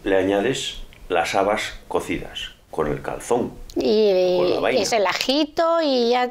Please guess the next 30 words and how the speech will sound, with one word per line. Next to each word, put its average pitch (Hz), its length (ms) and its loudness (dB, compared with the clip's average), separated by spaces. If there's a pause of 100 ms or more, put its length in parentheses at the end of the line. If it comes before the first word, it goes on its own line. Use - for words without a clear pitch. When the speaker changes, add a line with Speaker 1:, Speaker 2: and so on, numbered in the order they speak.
Speaker 2:
tenemos 240 300 2
todo 247 140 0
Speaker 1:
con 240 100 2
eso - 100 -2
Speaker 2:
refritito 226 300 2
hecho. 233 320 0
Speaker 1:
lo 117 100 2
dejas 127 460 0
un 113 120 0
ratito, 98 460 0
nada, 95 400 0
otros 85 360 -4
tres 104 200 0
minutos 101 460 0
en 76 180 -2
la, 73 200 0
Speaker 2:
Ujú, 247 340 2
Speaker 1:
en 80 260 -2
la, 147 200 0
Speaker 2:
claro. 202 280 0 (1000)
Speaker 1:
mm, 78 560 -10
sartén, 196 520 0 (920)
removiendo 80 420 -2
así 85 100 -4
un 76 80 -6
poquito 90 320 -4
para 85 160 0
que 82 80 -4
todo 92 240 2
ligue 208 480 0